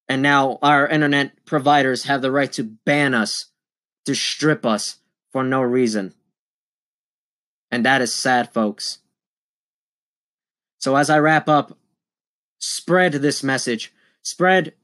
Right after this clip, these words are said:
this network, this podcast.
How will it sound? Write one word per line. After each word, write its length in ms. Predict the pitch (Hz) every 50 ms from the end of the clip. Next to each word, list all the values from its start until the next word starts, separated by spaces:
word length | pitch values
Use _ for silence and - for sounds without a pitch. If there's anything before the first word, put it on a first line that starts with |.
| _ _ _ -
this 380 | 135 160 170 156 147 - - - _ _ _ _ _ _ _ _ _ _ _ _ _ _ _ _ _ _ _ _ _ _ _ - _ _ _ -
network, 500 | 135 151 147 147 147 135 127 117 113 - - - _ _ _ _ _ _ _ _ -
this 200 | 139 151 - - _ _ _ -
podcast. 800 | - 147 147 151 143 - - 127 120 113 107 - - - -